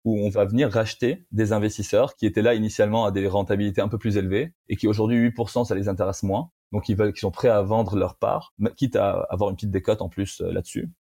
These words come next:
et, euh, permettre à d'autres personnes d'investir là-dedans. Et, euh, c'est là où, euh, Openstone rentre en jeu, où on va aller récupérer justement ces parts-là, avoir des frais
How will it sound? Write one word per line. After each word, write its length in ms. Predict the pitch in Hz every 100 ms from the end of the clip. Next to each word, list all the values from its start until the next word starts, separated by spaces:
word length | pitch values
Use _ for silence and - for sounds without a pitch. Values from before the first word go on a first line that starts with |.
| _
et, 280 | 104 107 127
euh, 160 | 117 98
permettre 400 | 107 104 113 -
à 60 |
d'autres 160 | 101 107
personnes 520 | 101 - 107 123 117 - _
d'investir 460 | 101 95 98 117
là-dedans. 320 | 104 92 98 - _ -
Et, 220 | 95 95
euh, 340 | 95 95 95 87 _
c'est 140 | -
là 160 | 104 101
où, 240 | 101 95
euh, 560 | 95 87 87 - 65 - -
Openstone 580 | 98 110 - 120 117
rentre 300 | 107 104 -
en 80 | 98
jeu, 300 | 87 107 165 - _ 104
où 80 |
on 40 | 98
va 100 | 104
aller 160 | 117
récupérer 440 | 107 104 92 98 101
justement 380 | 95 - 98 104
ces 180 | -
parts-là, 460 | 98 90 92 95 131 - _
avoir 400 | 95 95 107 98
des 100 | 95
frais 540 | - - 107 107 101